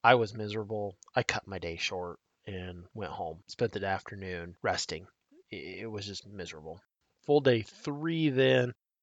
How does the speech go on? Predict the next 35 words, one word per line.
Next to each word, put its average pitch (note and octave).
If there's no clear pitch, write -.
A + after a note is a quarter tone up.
we C3
had A2+
had A2
snow B2
overnight, A2+
so G#2+
I A2+
had A2
a G#2
lot G2+
of F#2+
really G#2+
great G#2+
encounters B2
from G#2
tracking A#2
and G#2
walking G2+
several G#2
miles G2+
through A2
this F#2+
property. G2
In F#2+
fact, G#2
I A2
got G#2+
back G2+
about F#2+
three A#2+
miles F#2+
from F#2+
the -
parking C3
lot A2+